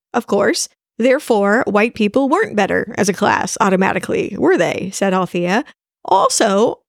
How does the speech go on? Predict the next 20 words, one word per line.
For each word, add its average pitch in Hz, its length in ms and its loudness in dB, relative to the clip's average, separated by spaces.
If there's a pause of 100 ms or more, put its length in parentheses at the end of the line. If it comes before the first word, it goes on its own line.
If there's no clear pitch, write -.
Althea 254 600 0
was 262 220 -2 (260)
absolutely 311 1080 0
convinced 214 840 -2
that - 220 -2
the 214 80 2
members 208 420 2
of 262 120 0
the 285 80 -2
Cosmopolitan 202 880 2
Club 190 440 0 (320)
had 220 300 0
been 226 200 2
rooting 247 440 0
for 254 240 -2
her 247 220 -2
opponent 247 680 -2
to 233 120 -2
win 220 440 -2 (140)
because 208 580 0